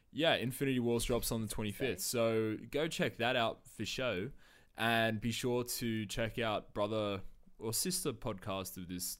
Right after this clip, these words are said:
Speaker 1: lovely network, or within this network, Forever Movie Boys, who do a fantastic job. They were the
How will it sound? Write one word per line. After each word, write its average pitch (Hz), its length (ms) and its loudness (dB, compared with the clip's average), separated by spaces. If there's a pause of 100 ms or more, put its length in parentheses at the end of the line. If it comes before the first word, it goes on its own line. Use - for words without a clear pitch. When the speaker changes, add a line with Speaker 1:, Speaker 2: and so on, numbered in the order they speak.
Speaker 1:
lovely 92 320 -2
network, 92 400 -4
or 98 80 -2
within 101 260 -4
this 95 200 -4
network, 104 400 -2
Forever 160 300 0
Movie 190 320 0
Boys, 87 440 -4 (140)
who 113 180 -2
do 120 200 -6
a 113 40 -6
fantastic 123 540 -4
job. 90 180 -6
They 110 80 0
were 110 80 0
the 107 140 -2